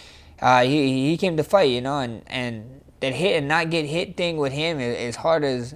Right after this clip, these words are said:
as hard as it get, man. That guy is, like, his dexterity in his legs, his flexibility, his quickness, his, his I Q too, and his, just his overall creativeness is,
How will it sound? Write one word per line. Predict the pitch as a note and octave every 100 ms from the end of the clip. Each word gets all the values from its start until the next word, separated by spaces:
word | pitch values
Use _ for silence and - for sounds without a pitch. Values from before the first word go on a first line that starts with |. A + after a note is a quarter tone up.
| -
as | B2
hard | C#3+ D3
as | C#3
it | C3 B2+
get, | B2+ A2
man. | A2+ A2
That | A2+ B2+
guy | B2+
is, | B2 A2+
like, | A#2+ A2 G2+
his | A#2+ A#2+
dexterity | B2+ B2 C#3+ C#3+ C#3
in | C3
his | B2+
legs, | B2+ C3 C3+ B2
his | A#2
flexibility, | C#3+ C3+ C#3 C#3+ D3 C#3 C#3 C3+ - - - - _
his | - B2
quickness, | F#3 F#3 E3 D#3+ D#3 - -
his, | D3 C#3 B2+
his | C#3+ C3
I | E3 D3+
Q | - F3
too, | D3 F3+ D3 B2 C3
and | C3 C3
his, | C3 B2+
just | - D#3+ -
his | C3+ A2+ -
overall | C#3 C#3+ C#3+ C#3+
creativeness | C#3 C#3+ D3 D3 C#3 C3+ B2+ B2
is, | A2+ A2